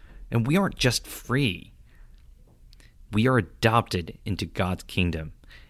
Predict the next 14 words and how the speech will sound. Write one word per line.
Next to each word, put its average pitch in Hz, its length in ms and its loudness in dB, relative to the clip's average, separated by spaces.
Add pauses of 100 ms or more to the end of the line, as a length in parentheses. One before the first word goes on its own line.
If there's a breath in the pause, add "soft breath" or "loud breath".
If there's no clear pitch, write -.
and 90 140 -2
now 87 120 0
we 107 300 2
have 110 240 2
the 90 100 -4
privilege 95 760 0 (280)
and 82 280 -6
right - 440 -2 (320)
to - 120 -4
call 98 480 2
the - 200 -6 (140)
Almighty 127 840 2
God 80 580 4 (480)
Father. - 640 -4